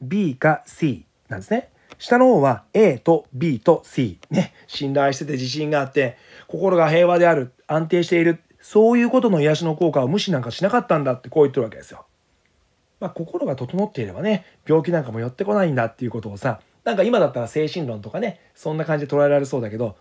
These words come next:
昔は言ってたみたいですね。次いきますよ。Contentment is to be considered a prerequisite for health.ちょっと難しい単語がありますね。Contentmentっていうのは、なんちゃらメント。これ名詞だよね。あの、すごい幸せなことです。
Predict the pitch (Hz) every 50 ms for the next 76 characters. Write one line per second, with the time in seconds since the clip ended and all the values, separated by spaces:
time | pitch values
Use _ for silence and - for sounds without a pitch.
0 | _ _ _ - 214 214 - 262 269 269 240 - - _ _ - 147 - - -
1 | 147 120 92 - - - - 180 233 269 285 - _ _ _ _ _ _ - -
2 | - _ _ _ _ _ - 202 202 170 143 123 - 120 117 - - - _ _
3 | _ _ _ _ _ _ _ - 151 151 135 - 233 254 233 208 175 151 143 135
4 | 143 151 - _ _ _ 214 240 240 - 254 202 202 185 185 196 - - 151 139
5 | 127 - 185 190 190 185 170 151 135 127 127 117 107 107 - _ _ _ _ _
6 | _ - 233 240 226 226 220 220 - 202 170 139 139 127 123 - - _ _ _
7 | - 135 135 131 123 170 175 131 - - - _ _ _ _ _ _ - - 143
8 | 113 123 131 143 180 175 151 160 131 143 131 127 120 117 113 113 110 - 127 123
9 | 117 98 92 - _ _ _ _ _ - 156 160 - - 214 240 220 - 175 147
10 | 127 107 - - - 110 110 117 117 104 98 - _ _ _ _ _ - 202 220
11 | 196 - 202 190 170 160 156 143 120 127 123 - 190 185 180 180 165 - 156 123
12 | 92 127 147 170 165 _ _ _ _ _ _ _ - 151 151 147 131 - 170 208
13 | 233 175 - - 147 127 120 113 120 113 107 113 - - - - - _